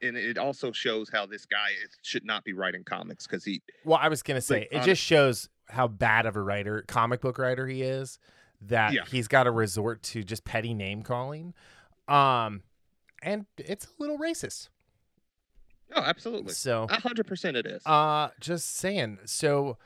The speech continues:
Speaker 2: <clears throat> as I wasn't excited for, for Jar Jar Abrams and, uh, Tana Baby Coates to be making, um, tokenized Superman, I am not at all interested in, in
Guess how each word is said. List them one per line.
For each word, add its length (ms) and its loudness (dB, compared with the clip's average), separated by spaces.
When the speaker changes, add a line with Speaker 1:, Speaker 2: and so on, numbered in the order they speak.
Speaker 2:
<clears throat> 400 -10
as 180 0
I 100 6
wasn't 500 2
excited 560 -4
for, 360 -4
for 240 -6
Jar 320 0
Jar 380 -2
Abrams 800 -8
and, 340 -8
uh, 320 -8
Tana 300 -4
Baby 240 -6
Coates 540 -10
to 760 -6
be 460 -6
making, 560 -8
um, 400 -12
tokenized 460 0
Superman, 580 -10
I 160 -10
am 440 -4
not 220 -2
at 100 -6
all 220 4
interested 560 -8
in, 220 -10
in 200 -12